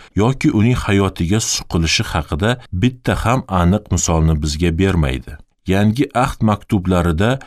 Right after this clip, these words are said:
yovuz ruhlar tomonidan boshqarish ehtimoli haqida iymonli odam uchun hech qanday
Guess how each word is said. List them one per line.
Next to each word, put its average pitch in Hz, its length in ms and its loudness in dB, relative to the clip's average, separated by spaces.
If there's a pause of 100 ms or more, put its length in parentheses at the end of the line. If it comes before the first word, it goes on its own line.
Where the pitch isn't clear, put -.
(260)
yovuz 101 440 2
ruhlar 107 380 0
tomonidan 85 760 0 (200)
boshqarish 113 680 0
ehtimoli 98 640 0
haqida 87 520 -2 (260)
iymonli 107 560 4
odam 92 380 0
uchun - 360 -4 (200)
hech - 380 -2
qanday 90 400 2